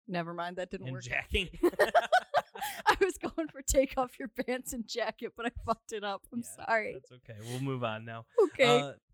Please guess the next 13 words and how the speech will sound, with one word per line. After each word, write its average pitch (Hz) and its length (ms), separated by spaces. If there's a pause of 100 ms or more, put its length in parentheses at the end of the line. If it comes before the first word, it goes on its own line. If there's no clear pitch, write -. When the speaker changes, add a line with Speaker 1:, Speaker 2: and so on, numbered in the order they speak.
Speaker 2:
the 139 80
day 156 180
before 202 340
he - 120
disappeared, 127 640
he 139 100
had 120 140
confronted 151 600
Gacy 135 420
over 123 260
a 107 60
pay - 320
dispute 113 540